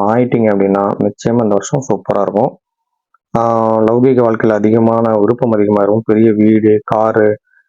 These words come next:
கடன் வாங்கியாவது இதெல்லாம் அமையும், அதுல எந்த மாற்றமும் இல்ல. அதனால கொஞ்சம் அவதியும் படுவாங்க.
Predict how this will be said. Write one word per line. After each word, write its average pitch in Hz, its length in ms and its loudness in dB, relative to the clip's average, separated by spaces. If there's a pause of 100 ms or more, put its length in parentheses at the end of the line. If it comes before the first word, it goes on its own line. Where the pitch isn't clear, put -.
(140)
கடன் 117 240 -2
வாங்கியாவது 120 340 2
இதெல்லாம் 110 240 2
அமையும், 104 320 0 (120)
அதுல 104 200 0
எந்த 101 200 2
மாற்றமும் 104 440 0
இல்ல. 98 160 2 (640)
அதனால 117 420 -2
கொஞ்சம் 131 260 0
அவதியும் 123 300 2
படுவாங்க. 117 380 0